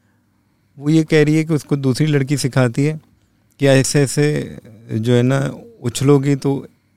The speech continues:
वो टिकटॉकर है तो उस पे उसको पैसे मिलते हैं। तो वो कहती है, "यार मैं भी रस्सी टापती थी, मुझे तो उछलने पे पैसे नहीं मिलते थे, ये उछलने पे इस तरह के काम पे कौन देता है पैसे?"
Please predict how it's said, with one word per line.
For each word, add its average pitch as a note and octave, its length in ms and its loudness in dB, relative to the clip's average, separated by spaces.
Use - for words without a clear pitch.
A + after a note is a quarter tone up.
वो A#2 320 2
टिकटॉकर A#2 760 -2
है C3 80 0
तो B2 160 0
उस - 120 -6
पे B2+ 100 -8
उसको A#2 420 -6
पैसे A#2+ 260 2
मिलते G2 320 -2
हैं। G2 160 -20
तो C3 60 -6
वो C#3+ 80 0
कहती C#3+ 280 0
है, E3+ 60 2
"यार F3+ 80 2
मैं A#2+ 300 2
भी E3 120 2
रस्सी D3+ 320 0
टापती A#2 380 -2
थी, E3 100 -4
मुझे B2 300 0
तो E3+ 120 0
उछलने B2+ 360 0
पे A#2+ 100 0
पैसे A2 340 -2
नहीं G#2+ 120 0
मिलते G#2 300 -6
थे, D3 160 -20
ये D3 80 -12
उछलने C#3 480 -2
पे E3 400 -4
इस - 220 -16
तरह E3+ 180 4
के D#3+ 160 -4
काम C#3 280 -2
पे E3 100 -4
कौन E3 260 0
देता C3+ 240 2
है G#2 80 -6
पैसे?" - 300 -10